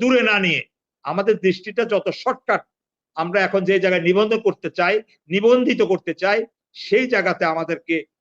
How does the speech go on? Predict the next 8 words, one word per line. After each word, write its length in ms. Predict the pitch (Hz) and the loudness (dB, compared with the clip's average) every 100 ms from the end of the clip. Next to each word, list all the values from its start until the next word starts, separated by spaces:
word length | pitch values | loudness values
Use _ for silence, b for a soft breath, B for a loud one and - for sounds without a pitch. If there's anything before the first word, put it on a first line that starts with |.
| _ | _
আমাদের 340 | 135 180 185 175 143 _ _ _ | -6 -4 -2 -4 -6 _ _ _
ভাইদেরকে, 600 | 156 214 233 226 220 170 147 - _ - | -2 0 2 0 0 0 -2 -2 _ -8
আমাদের 380 | 151 180 185 185 - | -4 -2 -2 -4 0
তরুণ 300 | 190 226 240 220 | 4 6 4 2
প্রজন্মের 460 | 196 185 175 175 165 | 0 2 0 -2 0
যারা 200 | 160 165 143 _ _ _ - | 0 0 0 _ _ _ -2
এই 400 | 185 226 220 190 - | 2 2 0 -6 -6
দেশ 180 | 180 185 | -2 -2